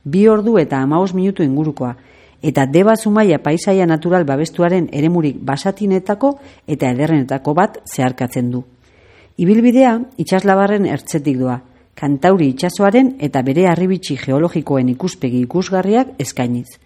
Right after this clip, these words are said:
Ibilbidea kala txiki ezkutuen,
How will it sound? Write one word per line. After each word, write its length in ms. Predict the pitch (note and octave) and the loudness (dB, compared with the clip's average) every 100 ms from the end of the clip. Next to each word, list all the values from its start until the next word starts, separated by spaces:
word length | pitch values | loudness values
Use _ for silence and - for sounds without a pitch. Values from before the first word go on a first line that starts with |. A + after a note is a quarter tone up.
| _ _ _ _ _ _ _ - | _ _ _ _ _ _ _ -4
Ibilbidea 540 | F3+ G#3 B3 B3+ C4+ C#4 C4 - | 2 4 4 6 4 2 -4 -6
kala 300 | F3+ G3+ G#3+ | -2 0 0
txiki 380 | - E3+ G3+ D#3+ | -4 -6 0 0
ezkutuen, 640 | D3+ - D#3+ E3 A3 G#3+ | 0 -8 -2 2 2 2